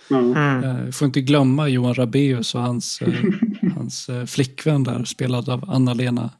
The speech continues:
Speaker 3: Hemström. Också, de är
Speaker 1: Så jäkla korkade.
Speaker 3: Ja. Hon ska ersätta då, eh, Göran som,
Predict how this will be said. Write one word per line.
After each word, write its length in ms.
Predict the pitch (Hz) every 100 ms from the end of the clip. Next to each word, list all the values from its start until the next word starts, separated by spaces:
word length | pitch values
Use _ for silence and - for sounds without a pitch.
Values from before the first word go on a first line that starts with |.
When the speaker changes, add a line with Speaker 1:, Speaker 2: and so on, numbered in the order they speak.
| -
Speaker 3:
Hemström. 640 | - 131 123 - - - - - - - - - - - - -
Också, 200 | - 127
de 260 | 131 127
är 200 | 131 135 - - - - - -
Speaker 1:
Så 80 | 151
jäkla 920 | 143 147 170 165 139 - - - 196 -
korkade. 640 | 214 180 160 - - 226 - 143
Speaker 3:
Ja. 240 | 143 151 143 - 165 156 _ _ _ _ _ _ _ _ - - - -
Hon 220 | 147 143
ska 220 | - 131
ersätta 720 | 143 135 131 160 151 _ 127
då, 200 | 120 120
eh, 480 | 120 - - 127 123 -
Göran 640 | 131 131 127 123 131 127
som, 380 | - 123 120